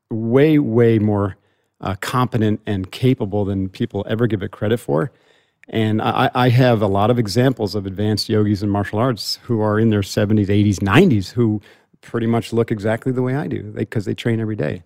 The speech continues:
So that, when I, and so what I was gonna say, James, is my training has led me to the profound insight that, in my opinion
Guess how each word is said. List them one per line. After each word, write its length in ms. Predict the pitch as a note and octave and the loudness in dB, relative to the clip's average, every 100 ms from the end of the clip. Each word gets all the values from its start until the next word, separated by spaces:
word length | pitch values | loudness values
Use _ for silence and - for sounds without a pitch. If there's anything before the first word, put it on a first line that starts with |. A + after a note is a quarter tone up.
| _ | _
So 200 | - C3+ | -2 2
that, 380 | A2 C3+ F3 - - _ | 4 4 2 -6 -20 _
when 260 | A#2+ B2+ C3 | 0 4 4
I, 100 | C3 | 4
and 160 | C3 B2+ | 4 4
so 300 | - C3 A2 _ _ _ _ _ - | 6 4 4 _ _ _ _ _ 0
what 160 | C3 | 4
I 60 | C3 | 4
was 100 | A2 | 4
gonna 180 | E3+ F3 | 2 2
say, 440 | - D#3+ C#3+ B2 - | 2 2 0 -2 -4
James, 260 | A#2 A2 | -2 -2
is 140 | G2 A2 | -2 -2
my 140 | A2 | -4
training 440 | - - D3 C#3+ B2 | -4 0 4 4 2
has 180 | G2+ | 0
led 300 | A2 A#2 C3+ | 0 4 4
me 280 | C3+ A#2 G#2+ - _ _ - _ _ - | 4 2 2 -2 _ _ -20 _ _ -12
to 180 | - B2+ | 2 2
the 160 | G#2+ - _ _ _ | 2 -4 _ _ _
profound 680 | - B2+ - - D#3 E3 C#3+ | -4 -4 -2 2 4 4 4
insight 540 | C3+ D3+ - G2+ F#2+ - _ _ _ _ _ - _ _ _ _ _ _ - | 6 4 4 -2 -4 -10 _ _ _ _ _ -20 _ _ _ _ _ _ -2
that, 420 | A2+ G#2+ - - | 2 2 -2 -6
in 200 | A#2+ A#2+ | 2 4
my 200 | A#2 E3 | 6 6
opinion 560 | E3+ - G#2 F#2+ G2+ | 4 4 0 2 -2